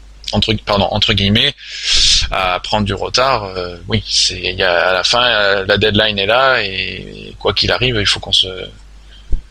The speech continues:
on, on peut pas se permettre de dépasser un jour ou deux, quoi. Parce que derrière, il y en a qui attendent, euh, il y a,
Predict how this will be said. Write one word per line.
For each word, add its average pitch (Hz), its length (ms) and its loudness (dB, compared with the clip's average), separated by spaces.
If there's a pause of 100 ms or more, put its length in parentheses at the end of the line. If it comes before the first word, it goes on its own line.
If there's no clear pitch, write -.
(360)
on, 90 160 2
on 107 60 2
peut 104 100 2
pas 120 140 4
se - 80 0
permettre 120 260 2
de 117 80 2
dépasser 107 400 2
un 107 80 0
jour 104 200 -4
ou 110 80 -6
deux, 101 140 -14
quoi. - 120 -14 (400)
Parce - 120 2
que 104 100 2
derrière, 120 440 0
il 117 120 -2
y 104 60 -2
en 110 40 -2
a 113 100 -2
qui 104 140 -2
attendent, 123 360 0
euh, 101 500 2
il 98 60 -4
y - 40 2
a, 95 220 4